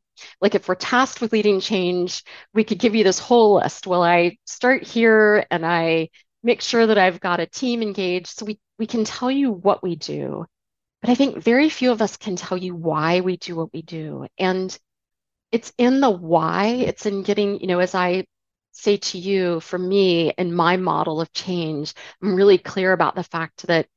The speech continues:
working at the intersection of where people talk and meet and have conversations, um, if we can build that competency, I think there isn't anything that a team can't do if they're able to talk about it well together. Um,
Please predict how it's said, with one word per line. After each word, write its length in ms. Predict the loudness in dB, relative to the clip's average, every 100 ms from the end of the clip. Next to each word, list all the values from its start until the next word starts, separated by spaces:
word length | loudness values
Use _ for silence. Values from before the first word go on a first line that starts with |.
| _ _ -4
working 420 | 2 2 2 0
at 420 | 2 0 -2 -6 -14 _ -4
the 180 | -2 0
intersection 640 | -2 -2 -4 -4 -4 -2
of 100 | -2
where 220 | 0 0
people 360 | -2 -8 -8 -10
talk 380 | -6 -6 -6 -10 -12
and 380 | -10 -8 -8 -10 -8
meet 260 | -4 -4
and 100 | -6
have 200 | -6 -8
conversations, 960 | -8 -10 -10 -12 -10 -8 -4 -4 -6 -10 _ _ _ _ _ _
um, 180 | -2 -2 -2
if 100 | -2
we 80 |
can 160 | -2 0
build 200 | 0 0
that 180 | 0 -2
competency, 720 | -2 -2 -2 -6 -6 -10 -8
I 40 | -4
think 240 | -6 -4
there 160 | -2 -2
isn't 260 | -2 -4 -2
anything 420 | -2 -2 -4 -6
that 120 | -10
a 40 |
team 380 | -12 -10 -8 -10
can't 380 | -14 -10 -10 -10
do 400 | -6 -4 -4 -4
if 140 | -4
they're 160 | -2 -2
able 180 | 0 -2
to 80 | -4
talk 300 | -4 -6 -6
about 240 | -8 -8
it 140 | -8 -6
well 280 | -6 -6 -8
together. 540 | -10 -10 -10 -10 -12 _ _ _ _ _ _
Um, 260 | -4 -4